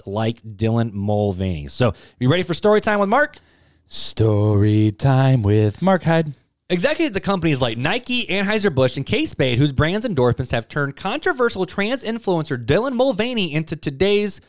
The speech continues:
Speaker 1: woke, quote-unquote, it girl, aren't just virtual signaling. They're handing out lucrative deals to what were once considered fringe celebrities because they have to, or risk failing an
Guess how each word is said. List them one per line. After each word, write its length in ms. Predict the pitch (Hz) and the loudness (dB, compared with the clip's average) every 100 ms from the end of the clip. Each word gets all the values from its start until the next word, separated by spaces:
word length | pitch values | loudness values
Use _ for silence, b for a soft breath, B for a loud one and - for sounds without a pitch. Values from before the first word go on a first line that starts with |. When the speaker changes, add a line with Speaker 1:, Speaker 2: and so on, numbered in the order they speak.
| b b - | b b -14
Speaker 1:
woke, 520 | 123 151 269 233 220 | 0 4 4 4 2
quote-unquote, 560 | 196 196 196 208 208 - - | 2 2 2 2 2 0 -2
it 280 | 247 196 | -2 -2
girl, 480 | 123 127 107 113 - _ _ _ - | 0 2 4 2 -2 _ _ _ -4
aren't 340 | 131 160 226 - 120 | 0 2 0 -6 -10
just 440 | 104 113 113 - - | -2 0 0 -2 -8
virtual 500 | 110 170 196 190 190 | 0 2 2 0 0
signaling. 560 | - 160 143 104 95 87 B B B | 0 -2 -2 -2 -2 -6 B B B
They're 220 | 151 185 | 0 0
handing 500 | - 202 233 294 277 | -2 -4 -2 -4 -2
out 240 | 151 135 | -2 -2
lucrative 580 | 127 120 214 247 269 214 | -2 2 0 0 -6 -2
deals 300 | 143 120 127 | 0 2 0
to 140 | - | 0
what 180 | 131 165 | 0 2
were 140 | 139 120 | 2 2
once 260 | 123 202 | 0 -2
considered 460 | - 254 165 139 123 | -6 -6 -2 -2 -2
fringe 320 | - 180 277 | -2 -2 -2
celebrities 560 | - 269 131 101 110 113 | -2 0 2 2 0 0
because 340 | 147 170 139 | -2 -2 0
they 160 | 127 120 | 0 -2
have 520 | - 143 170 180 - | -4 -4 -2 -4 -6
to, 320 | - 90 71 _ _ _ _ _ _ - | -6 -6 -8 _ _ _ _ _ _ 0
or 420 | 196 143 110 113 b b b - | 2 4 4 0 b b b -2
risk 320 | 127 214 - | 0 0 -6
failing 440 | - 147 131 127 | -8 -6 -4 -2
an 120 | 113 | -4